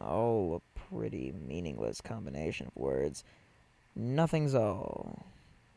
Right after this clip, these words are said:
but one I like just the same.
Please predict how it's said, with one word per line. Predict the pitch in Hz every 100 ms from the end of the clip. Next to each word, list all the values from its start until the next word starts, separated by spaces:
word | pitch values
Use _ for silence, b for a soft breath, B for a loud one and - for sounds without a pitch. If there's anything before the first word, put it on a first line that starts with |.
| 208
but | - 117 117 _ - - - - - _ _ _ _ _ _ _ _ _
one | - 87 98 117 113 113 110 104
I | 64 73
like | 57 65 73 - - - _
just | - - - -
the |
same. | - - - 60 -